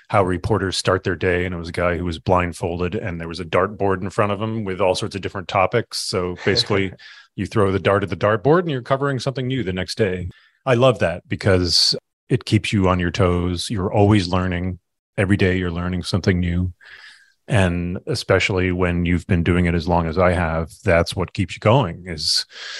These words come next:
Speaker 1: you know, you don't feel like you're been there, done that, you know,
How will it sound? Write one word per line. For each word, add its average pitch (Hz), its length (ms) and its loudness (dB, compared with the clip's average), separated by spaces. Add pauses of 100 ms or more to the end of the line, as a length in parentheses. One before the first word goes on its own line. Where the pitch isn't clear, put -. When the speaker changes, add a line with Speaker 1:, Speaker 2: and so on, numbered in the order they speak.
(640)
Speaker 1:
you 110 120 -4
know, 87 280 -2
you 95 120 -2
don't 90 200 4
feel 101 200 2
like 87 260 2
you're 82 340 2 (880)
been 101 140 0
there, 110 180 4
done 113 240 4
that, 104 320 0
you 101 100 -2
know, 95 320 -4